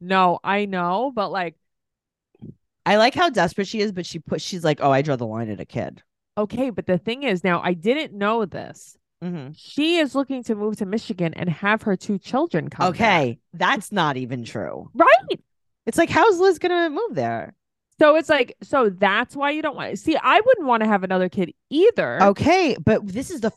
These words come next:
Speaker 2: first we're hearing that she's
Speaker 1: Yeah.
Speaker 2: gonna, that she's pretending. So she said
Speaker 1: Right.
Speaker 2: that they're getting old and he's gonna be retired. And he's like, "Yeah, but I'm gonna be retired so I can watch the kid and my family could watch the kid."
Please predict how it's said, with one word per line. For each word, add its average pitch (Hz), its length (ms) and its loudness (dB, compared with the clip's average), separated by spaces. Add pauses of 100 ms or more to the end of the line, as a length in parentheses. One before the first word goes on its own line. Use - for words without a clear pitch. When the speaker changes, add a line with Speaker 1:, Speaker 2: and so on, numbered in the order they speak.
(140)
Speaker 2:
first 240 340 2
we're 240 140 -2
hearing 208 480 0
that 165 160 -4
she's 170 140 -2
Speaker 1:
Yeah. 180 60 -8
Speaker 2:
gonna, 180 220 -4
that 175 160 -4
she's 185 160 -6
pretending. 175 640 -2 (260)
So 208 180 4 (120)
she 269 140 6
said 190 100 2
Speaker 1:
Right. 247 140 0
Speaker 2:
that 202 200 4
they're 175 120 -2
getting 165 280 -8
old 214 540 2
and 160 120 -8
he's 160 160 -10
gonna 147 140 -8
be 147 80 -4
retired. 208 380 -2
And 220 80 -4
he's 214 160 -4
like, 220 180 -2
"Yeah, 427 180 0
but 196 200 -2 (320)
I'm 254 100 0
gonna 311 140 2
be 277 120 4
retired 247 480 2
so 202 100 -6
I 196 40 -6
can 214 80 -8
watch 220 160 -2
the 202 80 -4
kid 269 140 -2
and 262 60 -4
my 160 100 -2
family 247 420 -2
could 269 140 -2
watch 247 300 -2
the 254 100 -6
kid." 254 360 0